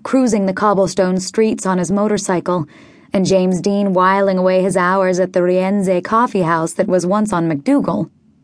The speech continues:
I certainly understand the appeal of mental time travel. Back then, the Village was the Paris of New York,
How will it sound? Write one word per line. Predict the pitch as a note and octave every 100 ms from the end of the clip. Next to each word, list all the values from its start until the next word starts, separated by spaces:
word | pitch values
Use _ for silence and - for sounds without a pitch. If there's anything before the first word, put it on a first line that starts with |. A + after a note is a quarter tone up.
| _ _ _ _ _ -
I |
certainly | B3+ - G4+ E4+ B3+
understand | G#3 F#3+ F#3 F#3+ F#3
the | E3+
appeal | E3 - A#3+ G3 E3
of | C#3+
mental | F3+ F#3 D#3+
time | C#3+ - A#3 G3+
travel. | - D#3 C#3+ D3+ - - - - - _ _ F#3+
Back | F#3 E3+
then, | F3+ A3+ F#3 D#3+ D#3 - - -
the | F3
Village | D#3+ A#3+ B3 A3 F#3+
was | F3+ D3
the | -
Paris | - A3+ A#3 A#3 A3+
of | -
New | F3 G3+
York, | G#3 F#3+ F3 -